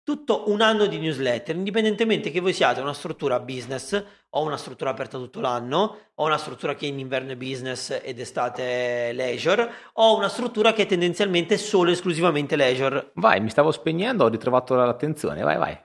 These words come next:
Speaker 1: Hai visto, hai visto?
Speaker 2: Questo ci piace, questo
Speaker 1: Hai visto
Speaker 2: ci
Speaker 1: che ti
Speaker 2: piace.
Speaker 1: piace? Allora, dovete capire che la newsletter aiuta a vendere,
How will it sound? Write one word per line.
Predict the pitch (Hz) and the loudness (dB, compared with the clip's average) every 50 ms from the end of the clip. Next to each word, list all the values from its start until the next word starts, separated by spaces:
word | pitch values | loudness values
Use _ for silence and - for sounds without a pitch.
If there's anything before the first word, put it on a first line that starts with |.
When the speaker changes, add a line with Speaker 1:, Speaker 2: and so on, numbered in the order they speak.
| _ | _
Speaker 1:
Hai | - - 180 | -2 2 2
visto, | 175 - - - | 2 2 2 2
hai | 156 | 2
visto? | 170 170 - - - 165 | 4 2 2 -2 -6 -2
Speaker 2:
Questo | 147 175 190 214 - - | 0 0 2 2 0 -4
ci | - - - | -4 -6 -8
piace, | - - - - - - - 87 | -4 -4 -4 -4 -6 -10 -14 -12
questo | - - 143 185 | -10 -4 -2 0
Speaker 1:
Hai | |
visto | 214 208 - - | 0 0 -2 -4
Speaker 2:
ci | - | -2
Speaker 1:
che | - 107 | -2 -2
ti | 92 | 0
Speaker 2:
piace. | - 151 123 107 - 165 165 160 | 0 -2 -2 -2 -2 -2 -2 -2
Speaker 1:
piace? | - - - - - - | -6 -12 -18 -18 -2 2
Allora, | - 302 247 175 151 139 127 123 117 117 - - _ _ _ _ | 4 6 6 6 4 4 2 0 -2 -6 -10 -20 _ _ _ _
dovete | - 294 294 302 - 233 | 0 2 2 4 4 4
capire | 202 170 - 143 143 160 | 2 2 2 2 2 2
che | 156 - 139 120 110 - - _ _ _ _ _ | 0 0 0 -2 -2 -4 -8 _ _ _ _ _
la | 170 196 247 262 | 4 6 6 6
newsletter | 277 247 226 170 - 156 175 196 220 214 - - - 226 240 247 247 240 - - - _ _ _ _ _ _ _ _ _ _ _ _ _ _ _ _ _ _ _ - | 6 4 0 0 0 4 4 6 6 4 4 4 4 6 6 6 4 2 -2 -6 -16 _ _ _ _ _ _ _ _ _ _ _ _ _ _ _ _ _ _ _ -2
aiuta | 165 185 202 208 196 - 185 | 0 2 2 2 4 4 4
a | |
vendere, | 143 135 120 113 113 113 113 107 107 107 101 | 4 2 0 -2 -2 -4 -4 -4 -4 -8 -12